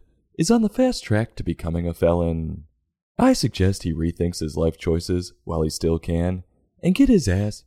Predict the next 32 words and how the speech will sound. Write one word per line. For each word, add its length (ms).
sorry, 500
his 180
horse 280
self, 340
back 280
into 240
school 720
before 320
he 180
ends 180
up 240
behind 420
bars. 720
But 120
on 180
the 140
other 260
hand, 440
I 180
could 160
be 160
completely 540
wrong, 540
and 100
he 80
could 120
have 140
a 60
permit 380
for 160
his 120
artwork 540